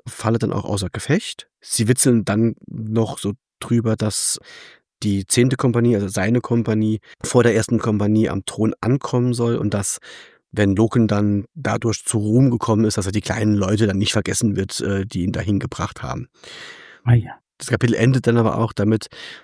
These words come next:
Speaker 1: dass, äh, das Lachen, äh, ihnen noch im Hals stecken bleiben wird mit dem, was als nächstes passiert. Und dann ist das Kapitel tatsächlich zu Ende. Mhm, also im Großen und Ganzen, wenn ich das, wenn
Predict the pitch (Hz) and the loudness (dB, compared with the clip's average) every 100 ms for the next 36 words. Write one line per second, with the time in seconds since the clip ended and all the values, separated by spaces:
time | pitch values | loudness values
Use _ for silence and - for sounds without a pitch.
0 | _ 104 95 - 107 101 101 104 110 107 | _ -4 -2 -2 0 0 0 0 0 0
1 | - 110 110 101 104 101 104 104 104 104 | 2 0 0 0 0 0 0 2 0 -2
2 | - 95 90 113 - 104 113 104 104 104 | -4 -4 0 0 0 -2 0 0 0 0
3 | 110 104 98 - - - - - - 110 | 0 0 -2 -8 -18 -18 -20 -8 0 2
4 | 107 101 101 104 - - 101 - 95 - | 4 4 4 0 -2 -2 -4 -4 -6 -4
5 | - - 107 - 98 104 - _ _ _ | -4 -6 -8 -6 -6 -6 -12 _ _ _
6 | _ _ _ _ - 87 82 - - - | _ _ _ _ -6 -2 -2 -4 -6 -8
7 | 101 - 107 - - - 95 - - - | -10 -6 -4 -4 -6 -6 -6 -8 -8 -4
8 | - - 110 117 101 - _ _ _ _ | -2 2 4 4 2 -2 _ _ _ _
9 | _ _ _ _ _ _ _ _ _ _ | _ _ _ _ _ _ _ _ _ _
10 | 95 98 87 107 98 - - - - - | -2 0 2 0 0 -6 -18 -18 -20 -20
11 | _ _ _ _ _ _ _ 131 - 160 | _ _ _ _ _ _ _ 0 4 4
12 | 165 135 110 120 170 196 185 175 113 107 | 6 4 4 4 4 4 4 6 4 2
13 | - - _ _ _ _ _ _ - 104 | 0 -10 _ _ _ _ _ _ -4 -4
14 | - - | -4 -2